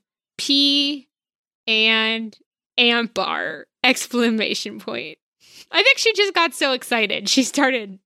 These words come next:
typing a lot of letters. Uh, Kat,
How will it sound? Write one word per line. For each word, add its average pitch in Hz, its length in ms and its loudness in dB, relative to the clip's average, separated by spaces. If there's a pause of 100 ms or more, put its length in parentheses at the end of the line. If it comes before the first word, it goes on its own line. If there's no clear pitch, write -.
(600)
typing 311 340 2
a 254 80 2
lot 220 200 2
of 208 100 -4
letters. 208 580 0
Uh, 302 220 4 (140)
Kat, 440 400 0